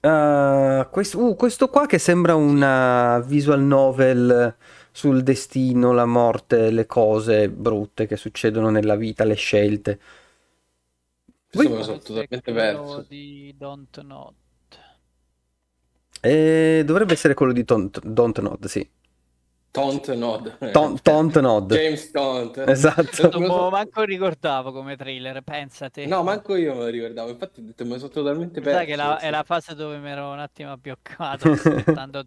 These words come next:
Speaker 3: Zelda.
Speaker 1: Eh, non lo so, molto, se-, sembra
Speaker 3: Visual novel.
Speaker 1: Sì, una visual novel, eh, con, eh, le scelte.
Speaker 3: Eh, col-,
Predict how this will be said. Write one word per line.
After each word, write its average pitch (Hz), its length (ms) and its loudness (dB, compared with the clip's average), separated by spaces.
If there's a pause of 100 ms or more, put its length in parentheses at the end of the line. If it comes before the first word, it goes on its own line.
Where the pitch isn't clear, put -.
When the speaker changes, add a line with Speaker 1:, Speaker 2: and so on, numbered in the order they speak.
Speaker 3:
Zelda. 120 560 -14 (1700)
Speaker 1:
Eh, 139 1000 4
non 330 160 4
lo 403 80 4
so, 320 400 0
molto, 147 520 4
se-, - 280 -6
sembra 226 720 2 (680)
Speaker 3:
Visual 143 300 -14
novel. 120 400 -20 (320)
Speaker 1:
Sì, - 440 0
una 117 220 -2
visual 117 300 0
novel, 202 800 2
eh, 110 400 2
con, 120 440 2
eh, 110 260 2
le 110 140 2
scelte. 123 1200 2
Speaker 3:
Eh, 127 140 -10
col-, 135 460 -18